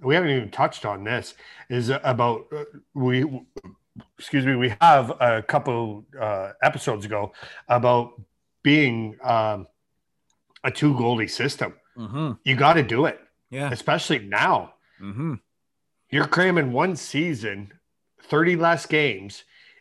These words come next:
Speaker 1: into, into one season.
Speaker 2: Yeah.
Speaker 1: You gotta let it rip.
Speaker 2: That's
Speaker 1: And,
Speaker 2: what I
Speaker 1: and you're
Speaker 2: mean.
Speaker 1: gonna go back to back. You're gonna go t-, uh, two and three. You know what I mean? So, so I,
Speaker 2: But if
Speaker 1: I, I, I love this system.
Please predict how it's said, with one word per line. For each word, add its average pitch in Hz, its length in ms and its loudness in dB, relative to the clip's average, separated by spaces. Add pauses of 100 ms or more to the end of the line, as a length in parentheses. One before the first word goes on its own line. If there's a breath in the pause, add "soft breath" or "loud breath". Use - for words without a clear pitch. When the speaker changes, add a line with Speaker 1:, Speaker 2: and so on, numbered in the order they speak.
(120)
Speaker 1:
into, 127 360 -4
into 117 400 -4
one 131 280 0
season. 156 640 -2 (760)
Speaker 2:
Yeah. 113 260 -8
Speaker 1:
You 135 100 0
gotta 139 160 4
let 127 160 0
it 120 60 -4
rip. 120 360 -2 (420 soft breath)
Speaker 2:
That's 120 60 -8
Speaker 1:
And, 123 80 0
Speaker 2:
what 131 80 2
I 123 40 2
Speaker 1:
and 131 100 2
you're 156 120 6
Speaker 2:
mean. 170 60 4
Speaker 1:
gonna 156 140 2
go 127 140 -2
back 135 280 2
to 139 60 -4
back. 135 340 2
You're 135 140 0
gonna 135 180 0
go 120 320 -2
t-, - 220 -6
uh, 110 220 -6
two 143 220 0
and 127 160 0
three. 147 500 0 (960 loud breath)
You 123 140 -2
know 123 60 -4
what 120 100 2
I 117 60 2
mean? 143 280 2
So, 127 500 0
so 113 640 -2 (1040)
I, 135 120 6
Speaker 2:
But 147 40 2
if 139 60 2
Speaker 1:
I, 156 160 6
I, 151 420 2
I 135 140 4 (140)
love 113 640 0
this 120 220 -2
system. 101 680 -10